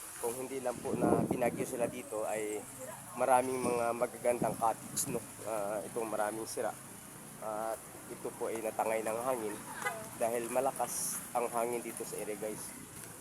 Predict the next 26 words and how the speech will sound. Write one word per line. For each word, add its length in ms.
Kung 160
inyo 240
mapapansin 640
ay 240
ito, 240
ay 160
aakyat 400
po 160
tayo 160
sa 320
kanilang, 320
ah, 800
recraft, 480
ah, 480
ah, 180
architect, 560
ah, 640
landscape, 480
no? 160
Ito 240
po 160
guys, 240
no? 160
Kung 160
inyo 160
mapansin, 480